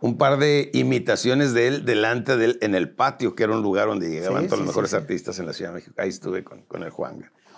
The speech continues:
Speaker 2: O sea, sí triunfaste como comediante, güey.
Speaker 1: Sí, pues, digo, bendito sea Dios, dos años. Entré a un lugar que era muy, muy difícil entrar ahí. Le decían el lugar, precisamente, de Televisa en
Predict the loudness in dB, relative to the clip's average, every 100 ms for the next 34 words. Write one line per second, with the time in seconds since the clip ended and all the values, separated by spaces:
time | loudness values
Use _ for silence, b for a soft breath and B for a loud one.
0 | B -2 0 0 0 0 -2 -2 -4 -2
1 | -2 -2 -2 -4 -2 -4 -4 -10 -16 B
2 | B _ -2 2 2 2 -2 -2 -8 -8
3 | -2 -2 -2 -6 -4 -2 -4 -2 0 2
4 | 2 2 2 0 0 -2 -4 -8 B B
5 | B B -2 0 4 4 4 0 2 2
6 | 2 2 2 2 0 -2 -4 -2 -2 2
7 | 2 2 0 2 2 2 2 2 0 2
8 | 2 4 4 6 6 4 2 2 0 2
9 | 2 2 0 0 2 0 0 -2 -2 0
10 | 0 0 -2 -6